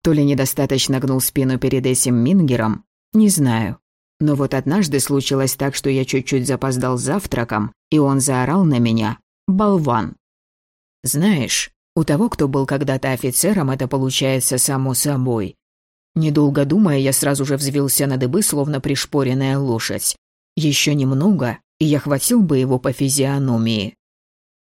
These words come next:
Но в последний момент я все-таки сдержался, потому что, видишь ли, мое официантство всегда было для меня чем-то вроде маскарада. А потом, «Не знаю, поймешь ли ты меня».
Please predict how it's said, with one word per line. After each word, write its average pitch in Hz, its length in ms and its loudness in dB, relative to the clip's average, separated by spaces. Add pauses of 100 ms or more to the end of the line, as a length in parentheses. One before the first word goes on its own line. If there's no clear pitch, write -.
(120)
Но 156 200 0
в - 80 -8
последний 139 540 0
момент 135 380 -2
я 131 120 0
все-таки 131 440 -4
сдержался, 127 880 -2 (420)
потому 143 320 -2
что, 127 200 -2
видишь 151 380 0
ли, 143 80 2
мое 131 280 2
официантство 127 960 -2 (320)
всегда 160 360 0
было 143 260 2
для 135 160 -2
меня 135 220 0
чем-то 135 360 -4
вроде 131 320 -2
маскарада. 131 840 -4 (880)
А - 100 -2
потом, 147 500 -2 (400)
«Не 208 160 4
знаю, 139 400 0
поймешь 123 480 0
ли 143 140 2
ты 123 120 -2
меня». 117 440 0